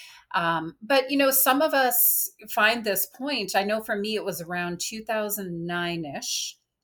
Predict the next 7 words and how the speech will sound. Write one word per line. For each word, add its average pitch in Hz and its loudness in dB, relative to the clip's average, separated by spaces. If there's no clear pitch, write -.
Um, 156 -6
my 175 -4
kids 190 -6
were 165 -4
one 190 -2
and 180 -4
three 165 -8